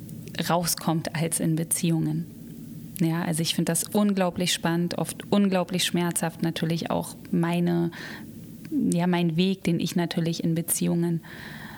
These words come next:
ähm, gegangen bin. Aber rückblickend, ja, war da, war das alles wichtig, um heute zu sein, wo ich heute bin. Und bei euch ist das genauso.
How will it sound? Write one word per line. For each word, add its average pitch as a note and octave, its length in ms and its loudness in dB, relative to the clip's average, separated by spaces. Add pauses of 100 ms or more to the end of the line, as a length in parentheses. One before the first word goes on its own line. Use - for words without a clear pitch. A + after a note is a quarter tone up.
(160)
ähm, E3 640 2 (100)
gegangen E3+ 420 2
bin. E3 160 2
Aber E3 240 0
rückblickend, E3+ 840 0 (840)
ja, F3 240 2
war E3+ 160 2
da, E3+ 240 0
war E3+ 420 0 (120)
das - 280 0
alles F#3 440 2
wichtig, F#3+ 380 0
um E3+ 280 2
heute F3 160 0
zu - 140 -2
sein, E3+ 400 2 (1120)
wo F3+ 120 4
ich E3+ 140 0
heute F3+ 240 2
bin. F3+ 200 4
Und F3 140 2
bei F3 100 0
euch - 240 0
ist - 160 0
das F#3 160 0
genauso. F3+ 580 0